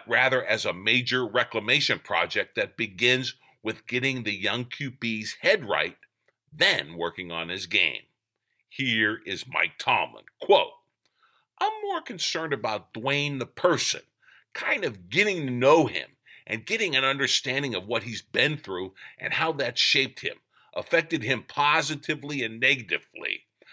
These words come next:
how it's affected the growth and development of his game. I think more than anything, Dwayne and I are just trying to get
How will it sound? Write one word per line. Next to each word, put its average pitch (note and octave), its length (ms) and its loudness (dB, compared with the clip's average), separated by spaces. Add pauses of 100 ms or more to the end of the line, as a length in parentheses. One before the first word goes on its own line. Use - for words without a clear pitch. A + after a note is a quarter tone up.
(200)
how C3+ 240 2
it's B2+ 120 -2
affected A#2+ 540 -2
the G#2+ 80 -4
growth B2 460 2
and G#2 120 -6
development F2 600 -2
of D#2 100 -8
his E2 160 -10
game. F2+ 460 2 (640)
I C#3 160 4
think D3 240 -6
more A2+ 220 2
than E2+ 180 -8 (100)
anything, G2 640 -2
Dwayne A#2+ 440 0
and G2+ 100 -2
I F#2 160 4
are E2+ 140 0
just A#2 320 -6
trying G#2 260 0
to G2 80 -12
get G2 260 -6